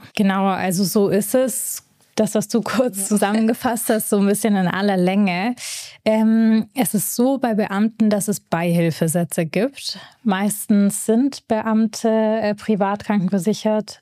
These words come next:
Speaker 1: Sie müssen nicht unbedingt, aber es machen die meisten eigentlich, dass man sich privat krankenversichert, ähm, und sich dann anschaut, wie viel Beihilfe bekomme ich vom Staat. Beihilfe bedeutet halt wirklich, wie viel Prozent der Arztkosten übernimmt der Staat einfach für mich.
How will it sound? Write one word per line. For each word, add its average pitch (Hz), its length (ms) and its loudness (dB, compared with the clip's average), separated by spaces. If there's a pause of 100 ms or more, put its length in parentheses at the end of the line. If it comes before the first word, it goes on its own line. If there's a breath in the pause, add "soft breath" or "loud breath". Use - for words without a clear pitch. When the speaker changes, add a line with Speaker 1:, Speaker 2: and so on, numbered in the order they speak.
Speaker 1:
Sie - 180 0
müssen 202 260 4
nicht 226 140 2
unbedingt, 220 360 2
aber 190 200 0
es - 200 -2
machen 190 360 0
die 180 100 2
meisten 202 460 0
eigentlich, 220 500 0
dass - 160 -2
man 208 160 4
sich 202 140 -2
privat 208 380 -2
krankenversichert, 220 760 0 (480 loud breath)
ähm, 214 220 2
und 208 140 4
sich - 180 -2
dann 208 220 2
anschaut, 202 580 0
wie 202 100 2
viel 208 160 -2
Beihilfe 196 500 0
bekomme 185 280 -2
ich - 60 -2
vom 185 160 0
Staat. 185 540 -4
Beihilfe 196 400 0
bedeutet 196 360 0
halt 196 220 0
wirklich, 226 400 -2
wie 208 120 2
viel 214 160 -2
Prozent 208 400 -2
der 190 140 -2
Arztkosten - 640 -2
übernimmt 190 360 0
der 202 80 0
Staat 196 380 -4
einfach 185 340 -2
für - 180 -4
mich. 170 300 0